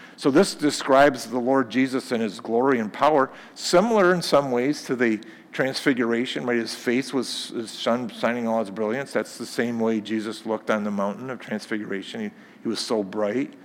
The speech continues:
And the coming out of his mouth was a sharp double-edged sword. You realize that probably wasn't metal, right?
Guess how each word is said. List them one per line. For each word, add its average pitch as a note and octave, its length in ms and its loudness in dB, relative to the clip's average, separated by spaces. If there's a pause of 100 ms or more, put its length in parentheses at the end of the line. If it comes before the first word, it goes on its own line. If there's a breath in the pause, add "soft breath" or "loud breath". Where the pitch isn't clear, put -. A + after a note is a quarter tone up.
(500 loud breath)
And G#2 380 -4 (460 loud breath)
the G#2 360 -2 (600 loud breath)
coming D3 280 2
out C#3 140 6
of B2+ 60 0
his A#2+ 160 0
mouth A#2+ 300 4
was A2 160 -2
a A2 80 0
sharp A#2 360 0
double-edged A2 400 2
sword. B2 540 0 (1800)
You A2+ 180 -6
realize A#2+ 500 4
that A#2 140 -2
probably A2+ 500 -2
wasn't A2 460 -2
metal, A2 520 -2 (160)
right? A#2 280 -6